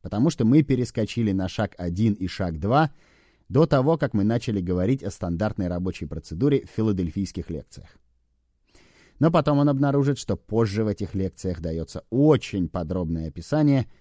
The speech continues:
стандартной рабочей процедуры. И это очень точная процедура и не такая уж большая. Итак, эта лекция следует за описанием сжатой или краткой формы стандартной рабочей процедуры номер пять.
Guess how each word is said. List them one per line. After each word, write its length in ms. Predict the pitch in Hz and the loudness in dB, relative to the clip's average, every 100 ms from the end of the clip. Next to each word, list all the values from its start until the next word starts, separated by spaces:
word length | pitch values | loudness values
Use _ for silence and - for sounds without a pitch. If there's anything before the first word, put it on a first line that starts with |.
| _ | _
стандартной 680 | - 113 92 107 117 110 | -2 0 2 0 0 0
рабочей 380 | 95 90 90 - | 0 0 -2 -4
процедуры. 480 | 69 - - - 90 _ _ _ _ _ _ _ _ _ - | -10 -12 -14 -18 -20 _ _ _ _ _ _ _ _ _ -2
И 80 | 143 | 2
это 320 | 135 123 - | 2 0 2
очень 400 | 143 156 151 135 | 2 4 4 2
точная 460 | - 113 - 92 82 | 4 0 0 -2 -4
процедура 600 | 78 - 90 139 160 - - _ _ _ _ _ | -6 -8 -2 2 2 2 -6 _ _ _ _ _
и 80 | 160 | 4
не 140 | 202 | 6
такая 340 | 170 123 120 | 4 2 2
уж 120 | 127 92 | 2 0
большая. 480 | 85 73 - - _ _ _ _ _ _ _ _ _ _ _ _ _ - _ _ _ | -4 -6 -14 -20 _ _ _ _ _ _ _ _ _ _ _ _ _ -20 _ _ _
Итак, 300 | 98 151 196 - - - | 0 2 2 -4 -20 -8
эта 240 | 107 101 | -4 0
лекция 640 | 101 151 - - 156 156 | 0 0 -2 0 2 2
следует 680 | 143 - 107 139 147 151 - - - | -2 -2 0 2 2 0 -4 -20 -18
за 300 | 76 113 117 | -6 -4 -2
описанием 680 | 98 87 117 123 120 113 | -6 -6 -2 0 0 0
сжатой 520 | 82 80 123 147 139 | -2 -2 0 0 0
или 220 | 107 95 87 | 0 -2 -4
краткой 560 | - 117 139 - 101 | -2 0 0 0 -4
формы 380 | 90 113 117 110 | -2 -2 0 -2
стандартной 600 | - 101 95 92 76 85 | -2 -4 -2 -2 -4 -6
рабочей 340 | 85 80 78 | -6 -8 -10
процедуры 540 | 73 71 - 85 143 127 | -12 -12 -10 -4 -2 0
номер 320 | 92 92 78 | 0 0 -4
пять. 280 | - - | -12 -20